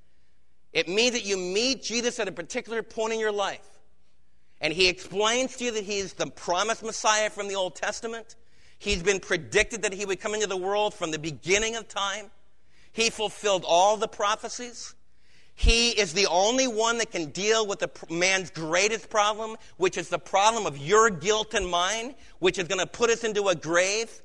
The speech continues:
and we're gonna be dead, dead, dead. And Jesus says, "I'm the only one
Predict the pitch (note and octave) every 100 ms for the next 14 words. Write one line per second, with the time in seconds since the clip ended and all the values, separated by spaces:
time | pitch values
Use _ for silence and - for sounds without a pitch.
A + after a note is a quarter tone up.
0 | - - - D#3 C#3+ E3 F#3 F3+ E3+ C3
1 | - F3+ G3+ D#3 G3+ G3 D3+ F3+ G#3+ A3
2 | - - - - - - F3+ D#3 G#3 A3
3 | A3+ G#3+ G3+ G3 F#3 D#3+ F#3+ A#3+ C#4 B3+
4 | A3+ A#3 B3